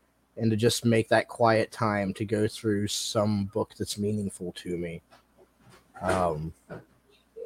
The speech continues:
you know, so I'm still getting those benefits of, of making, I, I still see the benefit of making quiet time for yourself, uh, in your day-to-day walk and practice. And so that's one thing that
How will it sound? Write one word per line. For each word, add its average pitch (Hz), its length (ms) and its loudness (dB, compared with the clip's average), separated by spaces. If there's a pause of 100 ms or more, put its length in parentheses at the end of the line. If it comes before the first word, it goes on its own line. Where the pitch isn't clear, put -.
(180)
you 107 80 0
know, 107 120 6
so 120 240 4
I'm 110 140 6
still - 260 10
getting 135 300 10
those 110 240 4
benefits 127 580 4
of, 98 240 -2
of 107 220 0
making, 113 640 2
I, 127 180 2
I 139 80 6
still 139 220 6
see 151 240 8
the 135 100 8
benefit 113 500 2
of 104 340 0 (880)
making 127 420 6
quiet 123 460 6
time 110 320 4
for - 160 -2
yourself, 101 800 0 (920)
uh, 92 460 -6 (1040)
in 123 100 6
your 113 160 6
day-to-day 101 520 2
walk 98 460 2
and 92 140 -4
practice. - 680 -4 (500)
And 98 240 -2
so 101 220 2
that's 113 260 4
one 127 140 8
thing 117 240 4
that 110 160 4